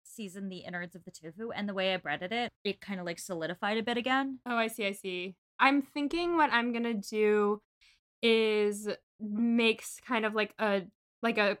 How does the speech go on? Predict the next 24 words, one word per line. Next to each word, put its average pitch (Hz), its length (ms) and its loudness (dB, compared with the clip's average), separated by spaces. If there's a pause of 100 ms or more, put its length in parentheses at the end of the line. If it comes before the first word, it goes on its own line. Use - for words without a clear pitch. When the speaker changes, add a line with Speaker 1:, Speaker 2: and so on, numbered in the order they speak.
(100)
Speaker 2:
plant 226 320 0
milk 214 380 2
and 214 220 -4
flour 202 440 4
dredge 196 540 -4
type 196 280 -4 (200)
thing 196 280 -2
and 202 140 -2
then 196 240 0
bake 180 260 -2
it. 349 360 -2 (360)
Do - 60 -6
you 220 60 -2
think 233 160 -2
that'll 220 240 4
work? 208 380 0 (140)
Speaker 1:
Here's 320 420 -2
what 320 220 0
I 165 200 -2
did, 240 340 -10
and 202 160 -6
I'll 190 140 -4
recommend 170 640 -12
it, 220 260 -6